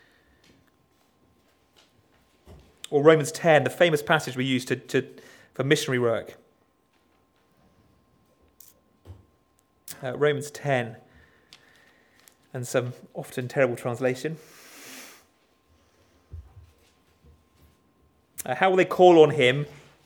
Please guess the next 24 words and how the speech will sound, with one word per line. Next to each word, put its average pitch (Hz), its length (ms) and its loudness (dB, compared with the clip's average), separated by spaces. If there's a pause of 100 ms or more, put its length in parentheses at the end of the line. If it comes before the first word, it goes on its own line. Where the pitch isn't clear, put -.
(160)
in 170 180 2
whom 165 300 0
they've 151 180 6
not 156 220 0
believed?" 135 640 -2 (460)
And 143 140 -2
how 190 140 4
are 220 60 8
they 214 100 10
to 214 100 -4
believe 170 420 2
in 143 120 0
him 135 380 -2 (340)
of 160 260 8
whom 180 280 2
they 156 140 4
have 156 240 0 (160)
never 147 260 2
heard? 139 360 2 (240)
There's, 143 120 -12 (220)
there's 160 100 -12
no 190 180 -4
"of" 170 260 6
there. 110 280 -4